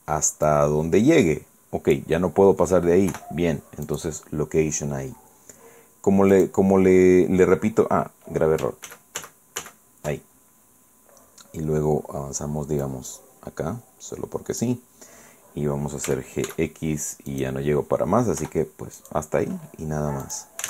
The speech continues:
¿Ya? Entonces nuestra animación va a llegar hasta donde yo le diga que llegue y nada más. De acuerdo, así que pues nada, le decía yo, este iba a ser cortito, verdaderamente cortito. Puedo quitarle los límites, por supuesto que puedo,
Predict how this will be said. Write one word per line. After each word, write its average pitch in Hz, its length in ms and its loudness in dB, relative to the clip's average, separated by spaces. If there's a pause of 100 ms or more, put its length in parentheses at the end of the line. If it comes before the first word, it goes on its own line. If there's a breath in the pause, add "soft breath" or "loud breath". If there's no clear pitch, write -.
(560 loud breath)
¿Ya? 92 340 -4
Entonces 87 460 0
nuestra 80 1080 2
animación 80 800 0 (100)
va 76 180 0
a 78 40 4
llegar 80 460 2
hasta 80 240 -6
donde 76 240 -4
yo 78 120 -2
le 78 120 0
diga 78 240 -2
que 67 140 -10
llegue 58 280 -8 (140)
y 71 40 -8
nada 71 280 -6
más. - 360 -8 (480 loud breath)
De 92 140 4
acuerdo, 92 480 6
así 110 280 4
que 135 300 8 (140)
pues 104 160 6
nada, 98 380 6
le 101 240 4
decía 117 320 4
yo, 143 140 6
este 135 160 4
iba 110 100 10
a 101 40 6
ser 113 140 4
cortito, 110 460 4
verdaderamente 95 720 6
cortito. 147 480 2 (340 loud breath)
Puedo 202 400 8 (600)
quitarle 90 500 4
los 76 200 2
límites, 110 480 2
por 73 200 -6
supuesto - 460 -8
que 76 60 -8
puedo, 71 420 -4